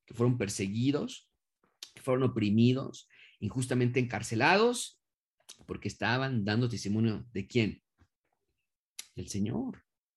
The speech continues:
Y esa frase a mí me parece muy importante porque no hay ningún profeta registrado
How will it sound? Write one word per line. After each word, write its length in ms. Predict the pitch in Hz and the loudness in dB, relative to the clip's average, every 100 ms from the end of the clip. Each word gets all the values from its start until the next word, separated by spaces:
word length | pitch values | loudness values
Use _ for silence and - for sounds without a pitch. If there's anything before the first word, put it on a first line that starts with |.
| _ _ _ _ - | _ _ _ _ -6
Y 80 | 113 | -2
esa 120 | 131 | 0
frase 240 | 127 135 | 0 0
a 40 | 135 | 2
mí 60 | |
me 100 | 131 | 2
parece 220 | 127 107 117 | 2 0 2
muy 120 | 120 | 2
importante 420 | 117 - 147 - | 2 -4 -8 -8
porque 260 | - - 104 | -8 -4 0
no 120 | 110 | 2
hay 60 | |
ningún 420 | 123 107 98 143 151 | 4 2 2 -2 -2
profeta 400 | 117 131 131 117 | -6 -4 -4 -4
registrado 720 | 98 98 - - 95 - | -6 -14 -10 -4 -4 -4